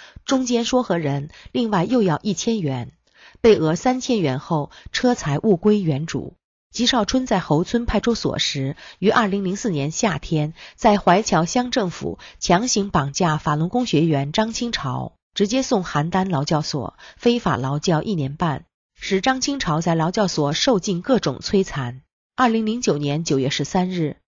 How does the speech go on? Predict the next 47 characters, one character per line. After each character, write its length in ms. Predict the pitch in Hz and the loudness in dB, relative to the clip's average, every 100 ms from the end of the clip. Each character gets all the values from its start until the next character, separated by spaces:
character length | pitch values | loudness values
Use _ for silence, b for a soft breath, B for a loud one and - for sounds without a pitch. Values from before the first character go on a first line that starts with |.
| _ | _
法 160 | - | 0
轮 160 | 190 214 | 2 2
功 160 | 269 277 | -2 0
学 160 | 185 | 2
员 220 | 170 151 | 2 2
张 180 | 170 233 | 0 -2
清 220 | 233 247 | -2 -6
朝 340 | 226 135 135 147 B B | -4 -4 -6 -8 B B
在 200 | 220 196 | 0 2
下 160 | 220 | 0
班 220 | 214 254 | 0 0
回 120 | 240 156 | 0 0
家 180 | 220 | 0
的 80 | 214 | -2
路 200 | 185 185 | 0 0
上， 300 | - 143 147 - _ | 0 -4 -6 -12 _
再 240 | - 262 | -2 -2
次 160 | 214 - | 0 -2
被 160 | 175 160 | 2 2
侯 220 | - 160 | 2 0
村 200 | - 226 | 0 -2
派 160 | 220 | -2
出 140 | 175 208 | 0 0
所 200 | - 135 | 0 0
恶 160 | 208 170 | 2 0
警 260 | 160 127 B B B | 0 -8 B B B
绑 220 | 180 180 | 2 4
架 160 | 254 233 | 0 2
到 160 | 156 | 0
邯 260 | - 151 170 | 0 -4 0
郸 140 | 226 | 0
劳 200 | 233 151 | 0 -2
教 180 | 151 147 | 0 -2
所， 340 | - 143 - - _ _ _ | -2 -6 -8 -14 _ _ _
并 200 | 226 208 | 0 0
抢 300 | - 190 254 | 0 -2 2
走 140 | 175 | 0
其 160 | - 180 | 0 0
身 180 | 240 | 0
上 240 | 240 190 160 | 0 0 0
刚 180 | 208 208 | -2 -2
发 200 | 233 226 | -4 0
的 120 | 156 | 0
半 200 | 214 160 | 0 0
年 180 | 143 156 | -2 -4
工 220 | 196 196 | -4 -4
资 260 | 190 190 | 0 -2